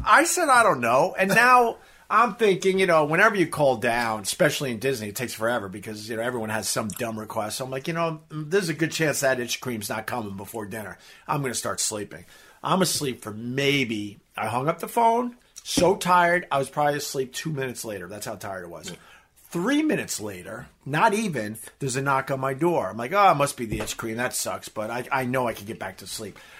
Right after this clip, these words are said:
Speaker 1: I opened the door, and like you just said, they came in like they were the Ghostbusters.
Speaker 2: Oh.
Speaker 1: There were four people. One guy, uh, had
Speaker 2: Bug Squad.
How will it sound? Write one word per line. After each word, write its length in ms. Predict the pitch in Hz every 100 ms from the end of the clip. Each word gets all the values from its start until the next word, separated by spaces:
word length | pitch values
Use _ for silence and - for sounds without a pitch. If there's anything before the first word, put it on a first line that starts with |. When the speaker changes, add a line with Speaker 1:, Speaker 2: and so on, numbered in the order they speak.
| -
Speaker 1:
I 200 | 113 165
opened 280 | 202 196 147
the 60 | 147
door, 380 | 147 127 113
and 200 | 113 120 120
like 220 | 117 117
you 80 | 147
just 260 | 147 147 -
said, 400 | 139 123 110 - - - - -
they 280 | 147 185
came 340 | 196 190 170 165
in 260 | 151 147 135
like 220 | 127 123
they 160 | 147 135
were 100 | 131
the 140 | 113
Ghostbusters. 1040 | 101 - 135 143 143 - 101 - 113 95 - -
Speaker 2:
Oh. 300 | 156 175 220
Speaker 1:
There 100 | 175
were 140 | 165
four 520 | - - 185 208 226
people. 480 | 220 196 185 120 107
One 300 | 101 147 220
guy, 500 | 185 143 135 127 120 - - - _
uh, 300 | - 147 139
had 200 | 135 -
Speaker 2:
Bug 60 | 180
Squad. 340 | 160 123 90